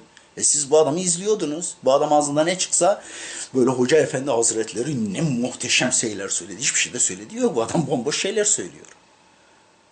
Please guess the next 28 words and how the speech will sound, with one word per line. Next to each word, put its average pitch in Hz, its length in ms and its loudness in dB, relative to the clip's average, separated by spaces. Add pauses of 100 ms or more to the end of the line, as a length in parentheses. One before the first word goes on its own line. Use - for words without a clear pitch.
(1600)
Muhammed 117 260 -2
Peygamber'i 110 420 -6
İsa'nın 151 360 -2
babası 160 340 4
yapıyor. - 440 -6
<laughs> - 40 2 (1000)
Yani 113 320 0 (300)
bir 143 160 2
tek - 180 -2
farklı 123 320 2
bir 123 40 2
şeyler 120 260 2
söylüyorsa 147 400 2
eskilerden, 120 800 2 (240)
onlar 175 320 6
da 113 40 -2
saçma - 380 2
sapan 127 340 2
şeyler, 233 360 2
hezeyanlar. 151 540 0 (360)
Eskinin 165 380 2
tüm 247 160 4
saçmalıklarını 156 1040 2
kabul - 280 -4
ediyor 330 320 0 (380)
ve 170 40 2
ona 220 300 6
da 254 280 4